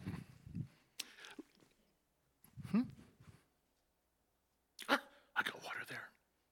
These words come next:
Probably not such a loud bottle either. Navigating through life filled with landmines. Interesting facts about la-,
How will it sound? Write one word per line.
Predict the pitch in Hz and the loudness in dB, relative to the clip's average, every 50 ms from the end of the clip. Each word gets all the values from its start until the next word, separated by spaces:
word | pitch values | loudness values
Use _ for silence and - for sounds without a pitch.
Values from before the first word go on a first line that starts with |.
| _ - | _ 0
Probably | - 160 135 113 | 2 2 2 2
not | 113 117 - | 0 0 2
such | - 104 - - | 0 0 4 8
a | - - - - - - - - - - - - - - 110 | 8 8 8 6 -4 4 8 8 8 8 6 0 2 4 8
loud | 123 135 127 107 90 98 | 10 10 10 8 6 4
bottle | 120 156 156 143 110 - 131 | 4 4 4 4 2 2 2
either. | 151 156 - - - - - - - - - - - - - _ _ _ - - - - - - - - - - - - - - | 0 0 -2 -4 -8 -12 -16 -20 -20 -20 -20 -20 -20 -20 -20 _ _ _ -2 -2 -2 -2 -4 -10 -10 -8 -6 -6 -6 0 10 12
Navigating | 156 185 240 285 311 285 254 269 254 240 240 | 12 12 12 12 12 12 12 12 12 12 12
through | - - 233 269 285 269 220 | 12 12 12 12 12 12 12
life | 208 202 214 214 - - - | 12 12 12 12 12 4 0
filled | - - - 226 233 247 247 208 | 4 10 12 12 12 12 12 12
with | 196 - 156 | 8 10 12
landmines. | 180 185 190 208 202 185 156 123 - 185 160 - - - - - - _ _ _ _ - - - _ _ _ _ _ - - - - _ _ _ _ _ _ _ _ _ - - - _ _ _ _ _ _ _ _ _ _ _ _ - - - _ _ _ _ _ _ _ _ _ _ _ _ _ _ _ _ _ _ - - _ _ _ _ _ _ _ _ _ _ - - - - - _ _ _ _ _ _ _ _ _ _ _ _ _ _ _ - - - - | 12 12 12 12 12 12 12 10 8 6 0 -2 -2 -2 -4 -8 -20 _ _ _ _ -20 -20 -20 _ _ _ _ _ -20 -20 -20 -20 _ _ _ _ _ _ _ _ _ -20 -20 -20 _ _ _ _ _ _ _ _ _ _ _ _ -20 -20 -20 _ _ _ _ _ _ _ _ _ _ _ _ _ _ _ _ _ _ -20 -20 _ _ _ _ _ _ _ _ _ _ -20 -20 -20 -20 -20 _ _ _ _ _ _ _ _ _ _ _ _ _ _ _ -20 2 6 8
Interesting | 208 - 220 185 - - 196 170 165 139 - - - - - - - - - | 10 12 10 10 10 12 12 12 12 10 8 2 -4 -8 -8 -10 -10 -12 6
facts | - - 185 170 160 - - - | 12 12 12 12 12 12 10 6
about | 151 - - | 6 6 4
la-, | 127 | 2